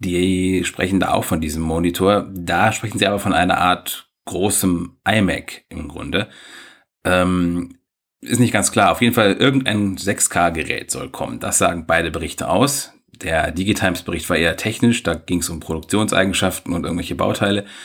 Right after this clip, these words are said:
Und der Ming-Chi Kuo-Bericht, da haben sie halt noch, der hat nur gesagt, es wird ein überwältigendes Display sein, weil sie Mini-L-E-D-Technik benutzen werden und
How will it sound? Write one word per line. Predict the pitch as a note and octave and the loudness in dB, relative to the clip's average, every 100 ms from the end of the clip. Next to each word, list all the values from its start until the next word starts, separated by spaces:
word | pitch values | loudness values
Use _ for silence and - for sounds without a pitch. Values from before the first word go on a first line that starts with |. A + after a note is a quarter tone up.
| - - - - | -18 -18 -10 -2
Und | F#2+ E2 - | 0 0 -4
der | D#2+ E2 D#2+ D2 D2+ | -2 2 2 2 0
Ming-Chi | F2 F2+ F2 | -2 -2 -4
Kuo-Bericht, | - A#2+ A2+ G#2+ A2 F2+ | -2 0 2 2 0 2
da | |
haben | F#2 F#2+ | 2 4
sie | F2+ | 2
halt | E2 | 2
noch, | F2+ E2+ F2+ | 0 -2 -2
der | F2 | -2
hat | F2 | 0
nur | G2 | 2
gesagt, | F2+ F2 F2 - | 2 2 0 -2
es | E2 - | -8 -4
wird | F2 - - | -4 -4 -6
ein | E2 D2+ - - | -6 -6 -8 -4
überwältigendes | F2+ F2 F2+ E2+ E2+ E2+ - | -2 0 0 0 0 -2 -4
Display | F2 - F#2+ A2 | -8 -2 2 2
sein, | F#2+ G2 G#2 G2 - | 4 2 2 -2 -4
weil | F2 E2+ F2 | 0 0 0
sie | F2 F2+ | 0 0
Mini-L-E-D-Technik | F2 A2+ G#2 F2 F2 E2+ F2 E2+ - E2 E2 E2 | 2 4 4 4 2 4 4 2 2 -6 -4 -4
benutzen | F2 F#2 - E2+ | -2 -2 -2 0
werden | F2 F#2+ A2+ | 0 -2 -4
und | - F2+ - - | -6 -6 -6 -12